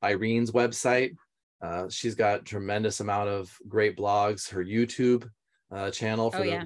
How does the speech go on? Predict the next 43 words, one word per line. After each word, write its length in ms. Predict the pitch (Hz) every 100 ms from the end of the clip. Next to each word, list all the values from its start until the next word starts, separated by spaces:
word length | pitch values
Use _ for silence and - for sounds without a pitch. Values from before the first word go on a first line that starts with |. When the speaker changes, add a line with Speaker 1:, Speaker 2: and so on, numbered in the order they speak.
| - 104
Speaker 1:
who 160 | 101 -
like 240 | 101 98
videos, 580 | 110 113 117 113 117 107
Irene's 360 | 98 98 104 92
YouTube 400 | 107 - 110 101 -
channel 360 | 110 104 104
is 140 | 101 95
a 60 |
tremendous 680 | 92 98 104 113 117 113 -
resource 640 | 110 113 120 117 113 - - _ _
to 80 | -
learn 240 | 98 104 98
more 300 | 101 104 107
about 240 | 107 107
this 180 | 107 107
stuff. 460 | - 110 110 - _ _ - _
Um, 220 | 90 92
we've 120 | 110 110
got 200 | 104 92
some 260 | - 101
interviews 400 | 101 107 104 98
together 400 | - 113 104 113
on 160 | 107 107
there 240 | 107 104
that 120 | 107
people 240 | - 113 -
can 120 | 101
check 260 | - 104 -
out. 240 | 110 107
We 80 | 95
did 160 | 101
one 140 | 98 92
recently 340 | 98 - 104
on 140 | 90 87
parenting, 640 | 98 98 104 117 110 107 - _ - _
uh, 120 | - 90
which 160 | 92
Speaker 2:
Oh, 20 |
Speaker 1:
was 100 | 101 -
pretty 180 | 370
Speaker 2:
nice. 80 | 202
Speaker 1:
great. 300 | 104 104 120
It's, 240 | 95 -